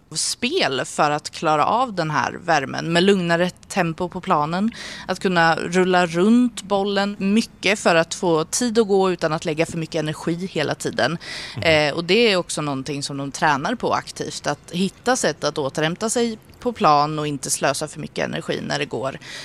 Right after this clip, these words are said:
Speaker 1: Eh, och just att de, eh, tar hjälp av de här cooling breaks. Det kommer vara en vattenpaus i, eh, varje halvlek där spelarna får chansen att fylla på ordentligt med vätska för att det inte ska bli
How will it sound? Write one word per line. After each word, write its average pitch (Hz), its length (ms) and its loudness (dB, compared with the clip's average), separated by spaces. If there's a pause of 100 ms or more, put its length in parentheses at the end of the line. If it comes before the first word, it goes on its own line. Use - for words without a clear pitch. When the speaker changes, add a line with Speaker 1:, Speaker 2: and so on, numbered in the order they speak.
(160)
Speaker 1:
Eh, 143 640 2
och 233 160 4
just 180 380 2
att 151 180 2
de, 139 340 -2
eh, 135 200 -4
tar 160 200 -2
hjälp 143 300 0
av 139 100 0
de 139 120 -4
här 127 380 -2
cooling 175 560 -2
breaks. - 640 -4 (120)
Det 180 140 -2
kommer 165 260 -2
vara 143 300 4
en 147 200 -6
vattenpaus 165 880 0
i, 147 360 -2 (360)
eh, 147 320 0
varje 147 300 2
halvlek 165 840 -4
där 131 160 0
spelarna 143 480 0
får 254 240 0
chansen 226 420 2
att 214 120 -4
fylla 208 240 2
på 196 140 -2
ordentligt 170 480 -2
med 156 120 -4
vätska - 400 -2
för - 140 -4
att 135 100 -2
det 151 80 -6
inte 139 160 -8
ska - 180 -4
bli 156 300 0